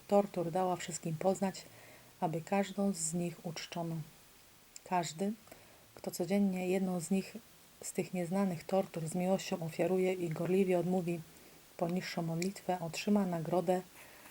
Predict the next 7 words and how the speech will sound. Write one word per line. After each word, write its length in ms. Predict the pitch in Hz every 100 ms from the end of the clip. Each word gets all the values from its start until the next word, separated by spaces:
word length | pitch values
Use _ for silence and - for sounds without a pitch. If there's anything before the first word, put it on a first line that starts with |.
| - -
w 60 | 156
dzień 300 | 170 170 175 -
sądu. 420 | - 165 156 156 - - - - - - - - - - - - - - - - - - - - - - - - - - - - - - - - - - - - - - - - - - - - - -
Panie 340 | 196 208 208
mój 280 | 190 180 202
i 60 | 160
Boże, 400 | 160 160 175